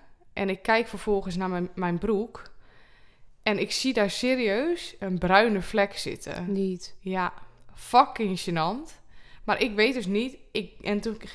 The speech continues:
Speaker 1: ik daarna dus naar de W C. Toen was ik ongesteld geworden.
Speaker 2: Oh.
Speaker 1: Maar ik weet nou niet of het bloed was of dat het urine was. Maar ja,
Speaker 2: En,
Speaker 1: ik
Speaker 2: en
Speaker 1: hoefde
Speaker 2: je hebt
Speaker 1: helemaal niet,
Speaker 2: geroken?
Speaker 1: ik hoefde niet te plassen of zo. Nee, ik heb niet geroken.
Speaker 2: Oh.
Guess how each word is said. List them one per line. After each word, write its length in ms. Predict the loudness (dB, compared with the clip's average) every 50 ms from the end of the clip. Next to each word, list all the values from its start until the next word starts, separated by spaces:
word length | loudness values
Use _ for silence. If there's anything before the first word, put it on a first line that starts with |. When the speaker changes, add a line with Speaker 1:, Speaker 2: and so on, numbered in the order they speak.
| -4 -2
Speaker 1:
ik 20 |
daarna 260 | 0 2 4 4 4 4
dus 100 | 2 0
naar 180 | 0 0 0 0
de 80 | 0 -2
W 20 |
C. 340 | 0 2 2 2 2 2 0
Toen 80 | 0 0
was 140 | 0 0 0
ik 60 | -2
ongesteld 540 | -4 -4 -4 -4 -6 0 2 2 2 2 0
geworden. 520 | -6 -8 -8 -8 -6 -4 -4 -4 -4 -6 -10 -14 -16 -8 -4
Speaker 2:
Oh. 280 | -2 -2 0 0 2
Speaker 1:
Maar 100 | 2 2
ik 60 | 2 4
weet 140 | 4 4
nou 140 | 4 4 4
niet 220 | 4 2 2 2 0
of 100 | -2 -4
het 160 | -6 -6 -4
bloed 280 | 0 2 2 2 4
was 460 | 4 6 6 6 6 4 0 -6 -8 -10 -16 -4 -2
of 120 | 0 2
dat 180 | 4 4 4 2
het 160 | 0 0 2
urine 420 | 4 6 6 6 4 4 2 2
was. 480 | 2 2 2 2 2 0 -4 -8 -12 -14 -16 -14 0
Maar 120 | 4 6 6
ja, 100 | 6 6
Speaker 2:
En, 60 | 4
Speaker 1:
ik 80 | 2
Speaker 2:
en 60 | 2 4
Speaker 1:
hoefde 180 | 4 6 6
Speaker 2:
je 60 | 8
hebt 80 | 8 8
Speaker 1:
helemaal 140 | 8 8 8
niet, 80 | 6 4
Speaker 2:
geroken? 240 | 2 0 0 0 -6 -12 -16 -16 -16 -16 -16 -16 -6
Speaker 1:
ik 120 | -6 -2 -2
hoefde 240 | -2 -2 -2 -2 -2
niet 120 | -2 -2
te 80 | -2 -4
plassen 420 | 0 2 4 4 4 2 -2 -2
of 80 | -2 -2
zo. 420 | 0 2 4 4 2 2 -2 -4 -10 -14 -16 -16 -14 -14 -14 -14 -12 -6
Nee, 140 | -4 -4 -2
ik 60 | -2
heb 80 | -4 -4
niet 180 | -4 -6 -4
geroken. 460 | -2 0 0 2 0 -2 -2 -4 -4 -4 -6 -6 -10 -14 -18 -18 -10 -6
Speaker 2:
Oh. 160 | -4 -2